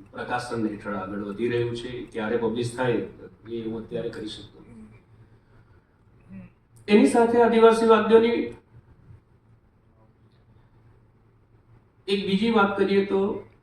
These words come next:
સામાન્ય રીતે અહીંયા આપ સૌ જે આગળની હરોળમાં બેઠા છે એ શ્રોતાઓ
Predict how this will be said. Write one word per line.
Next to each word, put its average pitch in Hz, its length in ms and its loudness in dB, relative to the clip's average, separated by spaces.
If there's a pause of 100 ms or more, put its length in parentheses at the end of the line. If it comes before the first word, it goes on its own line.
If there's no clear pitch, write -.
(1000)
સામાન્ય 147 480 4
રીતે 147 160 2
અહીંયા 139 520 -2 (120)
આપ 127 240 -10
સૌ 131 380 -2
જે 113 680 -8 (680)
આગળની 127 400 0
હરોળમાં 120 500 2
બેઠા 110 360 -4
છે 117 160 -4
એ 113 460 -2
શ્રોતાઓ 110 760 -6